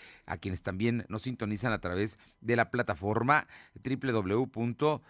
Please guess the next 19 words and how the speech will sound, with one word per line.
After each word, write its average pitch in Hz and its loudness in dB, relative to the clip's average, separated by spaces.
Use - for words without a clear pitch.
lo 139 2
de 131 2
hoy 120 2
punto 113 -6
com 107 -2
punto 101 0
M 98 0
X 151 -6
y 214 -4
en 135 2
redes 131 2
sociales 113 2
lo 107 0
pueden 101 0
hacer 107 -2
a - 2
través 107 2
de, 107 2
eh, 92 0